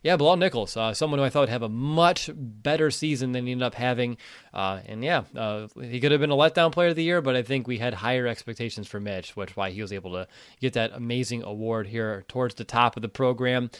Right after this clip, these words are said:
But moving on, Sir Nick, we have three more to get to, and the third to last one is gonna be the Golden Boot Award.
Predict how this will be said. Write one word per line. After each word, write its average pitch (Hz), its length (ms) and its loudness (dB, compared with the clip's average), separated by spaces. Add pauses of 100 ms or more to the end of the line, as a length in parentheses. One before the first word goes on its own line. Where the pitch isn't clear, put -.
(300)
But 139 80 2
moving 202 360 6
on, 175 420 2 (280)
Sir 123 280 0
Nick, 107 340 -4
we 156 200 0
have 143 380 4
three 131 440 -4
more 139 180 4
to 131 80 2
get 107 220 -2
to, 87 400 -8 (320)
and 107 260 -6
the 110 160 -4
third 165 460 4
to 156 80 6
last 139 340 4
one 131 220 2
is 117 100 -2
gonna 143 160 -4
be 170 140 -4
the 143 100 -2
Golden 175 640 4
Boot 143 520 0
Award. 120 680 4